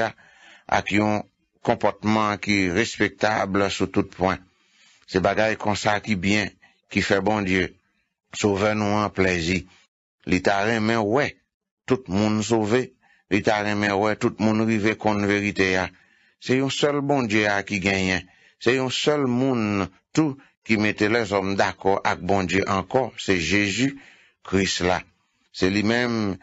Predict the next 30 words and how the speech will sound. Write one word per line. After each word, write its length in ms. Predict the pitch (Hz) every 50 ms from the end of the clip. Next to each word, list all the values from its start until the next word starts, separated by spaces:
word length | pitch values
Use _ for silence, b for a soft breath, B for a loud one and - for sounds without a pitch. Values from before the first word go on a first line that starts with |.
| b b
ki 180 | b - 90 90
te 160 | 98 110 -
aksepte 580 | - 117 113 - - - 120 - - - 127 120
mouri 380 | 120 120 120 117 120 127 123
pou 160 | - 127 123
tout 240 | - 143 143 139 -
moun 240 | 123 123 113 104 104
ka 200 | 98 - 104 101 95
sove. 460 | - - 113 101 98 90 92 104 92 b b b b b b b b b b b
Se 140 | - - 92
prèv 280 | 90 98 113 120 113 107
sa, 320 | - - 110 107 104 104
Bondye 380 | 104 107 104 104 101 90 104 98
te 100 | 107 107
bay, 460 | 95 104 104 107 107 104 98 92 85 - B B B B B B B B _ _
lè, 240 | - - 90 98 98 98 98 101 101 98 95 - - _ _ _ _ _
lè 160 | 92 95 98 101 98
a 100 | 98 101
te 200 | - - 104 104
rive 480 | 92 98 104 92 92 107 107 107 95 - B B B B B
pou 200 | _ _ 101 95
montre 420 | 101 107 107 101 98 92 90 104 101
jan 380 | 90 82 90 101 104 104 101 - -
li 200 | - 101 98 92
ta 360 | - 92 90 90 90 92 - - _ _
renmen 480 | - - 107 123 117 107 107 107 107 98
wè 240 | 90 95 98 95 92
tout 300 | - - 107 95 - -
moun 240 | 90 95 95 92 92
sove. 380 | 87 - 98 92 87 87 92 90